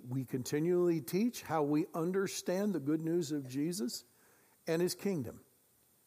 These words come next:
We continually lay out the mission, the heartbeat, and the core strategies of our church. And then there are some things we do to help you on the personal engagement side,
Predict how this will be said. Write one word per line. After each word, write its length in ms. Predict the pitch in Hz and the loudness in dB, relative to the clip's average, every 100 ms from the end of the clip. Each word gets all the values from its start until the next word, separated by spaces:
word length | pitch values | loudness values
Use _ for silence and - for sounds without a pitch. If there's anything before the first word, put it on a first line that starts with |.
| _ _ _ _ _ _ - _ - | _ _ _ _ _ _ -20 _ -2
We 180 | 165 180 | 0 0
continually 880 | - 160 - 180 196 196 185 180 | -2 -2 0 0 2 2 4 4
lay 340 | 175 175 180 175 | 4 4 4 4
out 320 | 175 196 - | 4 0 -2
the 80 | 143 | -4
mission, 480 | 143 175 - 208 185 | 0 -2 0 0 0
the 120 | 143 | -2
heartbeat, 600 | - 185 208 160 175 156 - - - - | 0 0 0 0 0 0 -6 -20 -20 -4
and 120 | 180 | 0
the 80 | 170 | 0
core 320 | 175 180 180 | 0 2 2
strategies 1000 | 160 - 175 170 175 175 180 170 170 160 - - | 2 -2 0 2 4 2 2 2 2 0 -4 -2
of 180 | 151 | 0
our 140 | 147 151 | 0 -2
church. 680 | - 233 151 - - - - - - - - | -4 -6 -6 -10 -18 -20 -20 -20 -20 -16 -4
And 120 | 156 | 0
then 160 | 156 165 | 2 2
there 160 | 175 | 0
are 40 | 170 | 0
some 240 | - 151 | -2 -2
things 400 | - 196 214 165 | 0 2 2 0
we 220 | 175 180 | 0 0
do 260 | 160 180 180 | 2 2 4
to 120 | 165 | 2
help 400 | 127 180 180 - | 0 0 -2 0
you 220 | 190 240 | 2 4
on 160 | 151 156 | 2 0
the 100 | 151 | -2
personal 520 | - 175 175 185 170 | -2 -4 -2 -4 0
engagement 760 | 156 143 165 262 175 139 127 - | 0 2 2 2 0 -8 -10 -6
side, 480 | 127 127 175 220 | -2 0 2 0